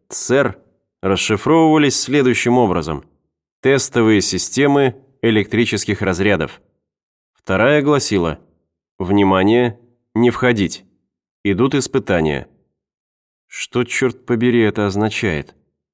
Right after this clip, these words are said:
Сара осторожно приоткрыла дверь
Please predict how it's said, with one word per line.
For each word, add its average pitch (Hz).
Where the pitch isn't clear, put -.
Сара 110
осторожно 117
приоткрыла 110
дверь 92